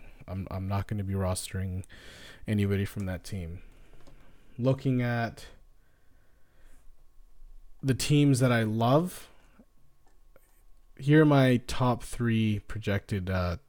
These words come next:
team total teams outside of Coors. I'm not gonna talk about Coors because Coors, look, th-, it's always gonna project six plus for both sides of the ball,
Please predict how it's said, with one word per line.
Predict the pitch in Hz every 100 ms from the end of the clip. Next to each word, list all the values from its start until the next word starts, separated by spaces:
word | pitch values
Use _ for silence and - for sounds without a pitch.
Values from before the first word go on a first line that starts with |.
| - -
team | - 127
total | 117 120 113 110
teams | - 110 107 107 104 - - - - - - - - -
outside | 151 170 - 170 156
of | 143 -
Coors. | 131 110 85 - - - - -
I'm | 135
not | 160
gonna | 170
talk | - 151 139
about | 135 123
Coors | - 135 127 113
because | 107 - 110 104
Coors, | - 135 131 120 - - -
look, | 113 - - - - - - -
th-, | 107 - - - - -
it's | 139
always | 165 160 139
gonna | 147
project | 139 127 120 117 - - - - - - - - - -
six | - 117 -
plus | - 120 113 -
for | -
both | 104 107 104
sides | 104 92 95
of | 95
the | 92
ball, | 90 90 85